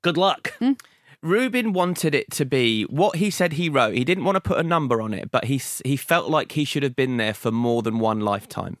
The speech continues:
Speaker 2: Right.
Speaker 3: is how he put it. To learn how to live a better life, you need to have been there a lifetime. So that would effectively be sort of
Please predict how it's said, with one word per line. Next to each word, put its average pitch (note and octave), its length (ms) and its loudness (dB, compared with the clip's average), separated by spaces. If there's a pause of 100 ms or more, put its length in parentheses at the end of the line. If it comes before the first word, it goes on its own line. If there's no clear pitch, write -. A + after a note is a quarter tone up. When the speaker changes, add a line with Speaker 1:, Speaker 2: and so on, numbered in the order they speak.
Speaker 2:
Right. D3+ 220 -8
Speaker 3:
is G#2+ 140 -2
how A2 120 4
he G#2 100 0
put G#2+ 200 -4
it. - 140 -4
To B2 120 -2
learn C#3+ 300 2
how C3 160 0
to - 140 -6
live B2 180 -2
a A#2 40 -2
better A2+ 240 2
life, F#2+ 320 -2 (280)
you A#2 160 0
need A#2+ 200 2
to C3 100 -2
have G#2 100 -4
been A2+ 160 0
there G#2+ 140 2
a G#2 60 0
lifetime. G2+ 520 -4
So C#3 120 -8
that C#3+ 160 2
would B2+ 120 0
effectively - 520 -4
be G#2+ 160 -8
sort - 220 -10
of - 60 -16